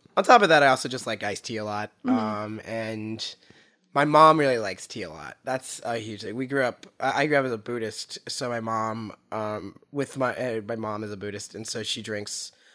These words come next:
Speaker 1: a lot of tea, um, uh, that is given to her,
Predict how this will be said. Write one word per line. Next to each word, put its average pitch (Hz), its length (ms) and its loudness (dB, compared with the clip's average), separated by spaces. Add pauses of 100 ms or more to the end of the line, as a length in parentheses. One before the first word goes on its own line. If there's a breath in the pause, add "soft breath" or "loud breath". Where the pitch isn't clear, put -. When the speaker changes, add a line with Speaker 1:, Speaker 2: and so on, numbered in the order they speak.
(220 soft breath)
Speaker 1:
a 123 60 0
lot 107 280 0
of 104 100 -10
tea, 104 720 -6
um, 98 560 -6 (480)
uh, 104 160 -4
that 107 160 -4
is 104 120 -8
given 107 260 -6
to - 140 -4
her, 101 440 -6